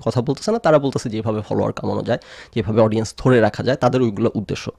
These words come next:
So, অডিয়েন্সের প্রতি আমার আহ্বান ছিল যে, "Take note of this fact," রাইট? ওইটা বলাই তোরা গরম হয়ে গেছে। অবশ্যই গরম হওয়ার অস্বাভাবিক না, যেহেতু ওদেরকে নিয়ে কথা বলছি।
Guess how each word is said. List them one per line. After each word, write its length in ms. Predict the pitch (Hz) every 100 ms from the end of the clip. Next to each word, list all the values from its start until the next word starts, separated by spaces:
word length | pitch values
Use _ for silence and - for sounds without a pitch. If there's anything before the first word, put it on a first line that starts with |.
| -
So, 80 | - -
অডিয়েন্সের 340 | 170 226 196
প্রতি 180 | 180 165
আমার 240 | 123 127
আহ্বান 340 | 104 123 113 117
ছিল 460 | - 120 107 175 254 - -
যে, 160 | 117 131
"Take 160 | 139 135
note 240 | - 104
of 80 | 107
this 240 | - - -
fact," 320 | - - - - -
রাইট? 140 | 226 - _ _ - _ _ _ _ -
ওইটা 180 | 113 104
বলাই 200 | 107 104
তোরা 160 | 98 95
গরম 180 | 95
হয়ে 140 | 104 -
গেছে। 260 | - - 107
অবশ্যই 200 | - 190
গরম 200 | 123 123
হওয়ার 260 | 110 110 90 - - -
অস্বাভাবিক 460 | - 127 110 107
না, 80 | 107
যেহেতু 240 | 104 107
ওদেরকে 220 | 104 101 113
নিয়ে 100 | 110
কথা 160 | 104 107
বলছি। 240 | 110 180